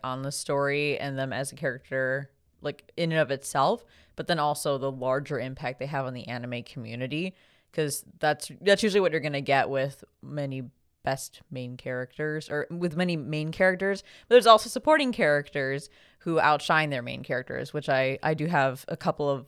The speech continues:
examples even within this list of nominees. But ultimately, I went with Marin Kitagawa, although I feel like Eren Yeager is a close runner-up because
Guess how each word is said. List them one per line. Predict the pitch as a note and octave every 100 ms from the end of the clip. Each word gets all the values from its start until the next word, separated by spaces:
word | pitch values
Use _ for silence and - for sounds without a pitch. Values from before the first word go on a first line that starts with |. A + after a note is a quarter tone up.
| -
examples | D3+ D3 C#3 C3 C3 C3+ -
even | E3 D3+
within | C#3+ C#3 C3+
this | B2+ -
list | C#3 C3
of | D3+
nominees. | C3 A#2+ B2 C3 A#2 B2 _ - _
But | F3+
ultimately, | F#3+ F#3+ F3+ E3+
I | C3+ D#3
went | D#3 C3+
with | D3 D3+
Marin | C3+ C3+
Kitagawa, | - - C3+ D3+ D#3 D#3 D3 - - -
although | D#3+ E3 E3 E3 D#3 D3 C#3+ D3+ - _ -
I | E3
feel | D#3+ D#3+
like | D3+ C#3+ C#3 - - _ -
Eren | D3 C#3+ C3+
Yeager | C3 C3 C3+
is | C3
a | C3+
close | - C3 B2+ - - - -
runner-up | C#3 B2+ C3 C3
because | C3+ C3+ C3+ A#2 -